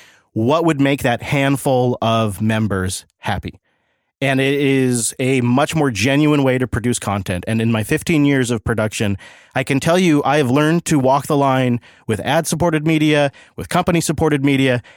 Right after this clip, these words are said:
and with member-supported media. But if you were to ask me to pick one model, it would be one hundred percent member-funded. It's not possible, especially in today's climate, especially because I'm trying to make this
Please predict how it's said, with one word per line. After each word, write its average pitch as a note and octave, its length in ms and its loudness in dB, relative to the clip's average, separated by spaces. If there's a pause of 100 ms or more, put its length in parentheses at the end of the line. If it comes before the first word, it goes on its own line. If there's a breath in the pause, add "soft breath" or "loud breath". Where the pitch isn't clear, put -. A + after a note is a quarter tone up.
and C#3+ 140 0
with C#3 120 -2
member-supported C3+ 760 0
media. G#2 320 -2
But A#2+ 180 -2
if A#2+ 160 -4
you D3 140 4
were D#3 220 2
to C3+ 120 -2
ask C3 300 -2
me E3+ 100 0
to C3+ 80 0
pick D3+ 240 -2
one C#3+ 300 2
model, C#3+ 520 0
it C3+ 120 0
would B2+ 180 0
be B2 80 0
one B2 220 0
hundred C#3 240 -2
percent A#2 320 -2
member-funded. G2 600 -4 (440 soft breath)
It's B2 100 -2
not E3+ 220 0
possible, F#3 460 0
especially E3 320 0
in D#3 40 0
today's D3+ 240 0
climate, C#3+ 320 2
especially C#3+ 360 -2
because D3 180 -2
I'm C3 80 0
trying C3+ 160 0
to C3+ 40 2
make B2+ 200 0
this B2+ 180 0